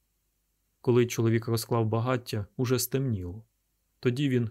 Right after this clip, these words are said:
порізав на деревиняці жменьку зморшків на вечерю, згріб їх на сковорідку, додав смальцю із банки бобів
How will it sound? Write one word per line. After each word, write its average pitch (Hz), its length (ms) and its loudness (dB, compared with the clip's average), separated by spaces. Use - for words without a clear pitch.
порізав 135 400 2
на 120 120 0
деревиняці 117 600 2
жменьку 127 440 0
зморшків 117 480 -2
на 117 100 2
вечерю, 113 540 -4
згріб 123 420 -2
їх 117 180 0
на 110 80 0
сковорідку, 107 760 -2
додав 127 320 0
смальцю 117 580 0
із 120 140 0
банки 110 380 0
бобів 107 480 0